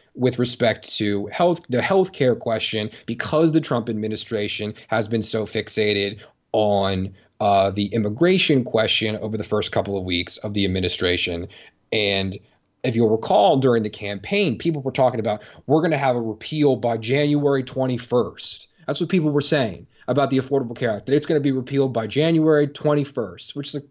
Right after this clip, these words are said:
day one, right? And now, I mean, we still haven't seen that. I haven't really seen Donald Trump talk at all, really, about healthcare or this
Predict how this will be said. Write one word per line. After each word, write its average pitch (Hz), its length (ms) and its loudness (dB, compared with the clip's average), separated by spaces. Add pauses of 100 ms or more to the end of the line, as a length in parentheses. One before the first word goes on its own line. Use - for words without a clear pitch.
day 156 200 4
one, 156 480 0 (300)
right? 156 320 4 (160)
And 131 160 -4
now, 165 640 0
I 143 60 -8
mean, 139 200 0
we 139 140 -2
still 165 300 2
haven't 160 340 -2
seen 151 260 -2
that. 156 280 2
I 131 120 0
haven't 160 320 -4
really 156 220 2
seen 151 560 -2 (200)
Donald 147 320 4
Trump 139 360 2
talk 131 440 2 (440)
at 104 180 0
all, 147 540 4
really, 139 360 2
about 127 460 2 (640)
healthcare 147 800 2
or 123 120 4
this 123 340 -6